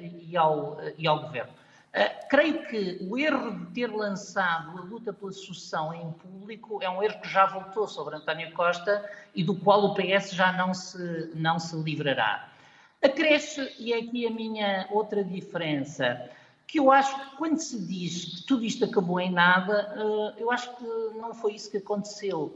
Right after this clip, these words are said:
Eh, porque dizer que um discurso como o que Marcelo Rebelo de Sousa fez,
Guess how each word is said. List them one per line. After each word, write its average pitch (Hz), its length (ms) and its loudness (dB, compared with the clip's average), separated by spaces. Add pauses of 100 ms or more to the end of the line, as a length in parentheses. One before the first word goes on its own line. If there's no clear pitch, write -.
(500)
Eh, 175 260 2
porque 170 320 -4
dizer 226 720 4
que 190 420 0
um 220 160 0
discurso - 560 0
como 220 260 8
o - 140 2
que 220 220 2
Marcelo 202 400 6
Rebelo 190 240 0
de - 80 -6
Sousa 190 360 0
fez, - 840 -2